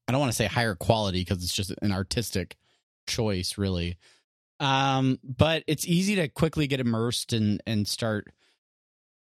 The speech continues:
letting, letting time slip away <laughs> as, as you continue to, yeah, hunt for resources. And then,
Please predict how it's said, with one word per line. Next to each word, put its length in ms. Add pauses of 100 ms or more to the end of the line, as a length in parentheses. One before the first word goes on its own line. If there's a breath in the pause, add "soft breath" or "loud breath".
(480)
letting, 440
letting 340
time 480
slip 260
away 640 (140)
<laughs> 140
as, 880 (100)
as 200
you 100
continue 460
to, 580 (300)
yeah, 340
hunt 220
for 140
resources. 800
And 240
then, 360